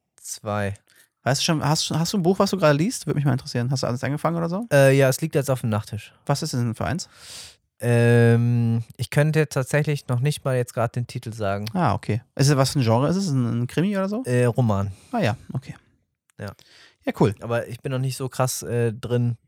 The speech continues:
Speaker 1: und ich habe das letzte Mal vor einigen Wochen reingeschaut.
Speaker 2: Ja, man
Speaker 1: Wahrscheinlich
Speaker 2: kennt's.
Speaker 1: müsste ich von vorne anfangen.
Speaker 2: Ja, man kennt's manchmal.
Speaker 1: Deswegen nehme ich's lieber mit in den Urlaub und lese dann in einem
Speaker 2: Da hast du
Speaker 1: durch.
Speaker 2: Entspannung. Ja,
Speaker 1: Genau.
Speaker 2: finde ich gut.
Speaker 1: Ja.
Speaker 2: Nee, cool.
Speaker 1: Da wartet
Speaker 2: Ich
Speaker 1: auch noch ein Tom Clancy auf mich übrigens.
Speaker 2: Ah, ja.
Speaker 1: Ja.
Speaker 2: Ja.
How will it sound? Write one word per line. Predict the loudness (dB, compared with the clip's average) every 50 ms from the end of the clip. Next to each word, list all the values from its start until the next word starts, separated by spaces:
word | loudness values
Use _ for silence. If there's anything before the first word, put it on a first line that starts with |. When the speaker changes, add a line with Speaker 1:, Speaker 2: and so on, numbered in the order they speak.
| _ _ -20 -14 -8
Speaker 1:
und | -4 -4 -4 -4
ich | -4 -6
habe | -4 -4
das | -4 -4
letzte | -4 -6 -8 -6 -4 0
Mal | 2 2 2 2
vor | 0 0 0 0 0 0
einigen | -2 -2 0 0 0 -2
Wochen | -2 -2 -2 -2
reingeschaut. | -2 -4 -4 -6 -6 -4 0 2 4
Speaker 2:
Ja, | 6 6 8 8 6
man | 6
Speaker 1:
Wahrscheinlich | 4 6 6 4 4 4 0
Speaker 2:
kennt's. |
Speaker 1:
müsste | -2 -4 -4 -6
ich | -8 -6
von | -6 -6
vorne | -6 -6 -6 -4 -4
anfangen. | -4 -2 0 2 4
Speaker 2:
Ja, | 6 6
man | 6 4 2
kennt's | 0 -2 -2 -2 -2
manchmal. | -6 -6 -4 -2
Speaker 1:
Deswegen | 0 0 0 0
nehme | 0 -2
ich's | -2 -2
lieber | -2 2 2 2
mit | 4 2 0 -2 -2
in | -8 -4 -4 -4
den | -2
Urlaub | 0 2 4 4 2 2 0
und | -4 -2
lese | -2 -4 -4 -4 -6
dann | -8 -8
in | -6 -8
einem | -8 -4 -2
Speaker 2:
Da | 0
hast | 0 0 0
du | -2
Speaker 1:
durch. | -2 -2
Speaker 2:
Entspannung. | -4 -6 -4 -4 -2 0 0 -2 -4 -2 0
Ja, | 2 2
Speaker 1:
Genau. | 2
Speaker 2:
finde | 0 -2 -2
ich | -2
gut. | -4 -6 -8 _ _ _ -8
Speaker 1:
Ja. | -6 -6 -6 -8 -14 -20 _ _ _ _ _
Speaker 2:
Nee, | -4 -4 0 2
cool. | 4 4 4 4
Speaker 1:
Da | 4 4 4
wartet | 4 4 2
Speaker 2:
Ich | -2 -2
Speaker 1:
auch | -2
noch | -2 -2 -4
ein | -6 -4
Tom | -2 -4 -2
Clancy | 0 0 0 0 2 0 -2
auf | -2 -2 -4
mich | -6 -8 -6
übrigens. | -6 -4 -2 -2 0 0
Speaker 2:
Ah, | 0 0 0 0
ja. | 2 2 2 2 0 -2
Speaker 1:
Ja. | -8 -14 _ _ _ _ _ _ _ -20 -20 _ _ -10
Speaker 2:
Ja. | -10